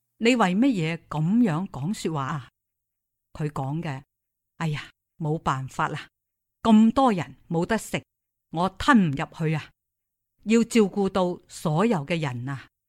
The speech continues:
佢講嘅。你哋在座嘅同學想一下，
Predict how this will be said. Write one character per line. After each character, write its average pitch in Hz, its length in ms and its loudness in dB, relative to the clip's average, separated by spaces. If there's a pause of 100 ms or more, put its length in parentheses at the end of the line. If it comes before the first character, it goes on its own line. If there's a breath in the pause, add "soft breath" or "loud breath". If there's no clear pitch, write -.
佢 151 160 -6
講 131 260 -6
嘅。 147 120 -10 (800)
你 202 240 4
哋 160 280 2 (140)
在 170 380 2
座 156 220 -2
嘅 185 100 -4
同 156 200 -4
學 139 280 -4
想 160 300 -4
一 190 40 -2
下， 151 340 -6